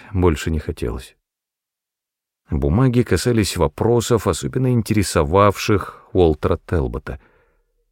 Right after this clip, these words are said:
Многие из них уже устарели и не имели никакой ценности.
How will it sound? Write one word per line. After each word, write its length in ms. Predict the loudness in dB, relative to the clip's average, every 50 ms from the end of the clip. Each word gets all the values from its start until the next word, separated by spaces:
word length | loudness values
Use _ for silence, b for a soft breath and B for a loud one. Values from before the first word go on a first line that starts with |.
| _ _ _ _ _ _ _ _ _ _
Многие 440 | -6 -4 -2 -2 -2 -2 0 0 0
из 100 | 0 2
них 200 | 0 0 0 0
уже 120 | 0 0 0
устарели 680 | 0 -2 -2 -2 0 2 2 2 4 2 4 4 2
и 260 | 2 2 2 0 0
не 180 | 0 0 2 2
имели 260 | 4 4 4 4 4 2
никакой 380 | 2 2 0 -2 -2 -2 -4
ценности. 680 | -4 -4 -4 -4 -2 -2 -4 -6 -8 -10 -12 -14 -14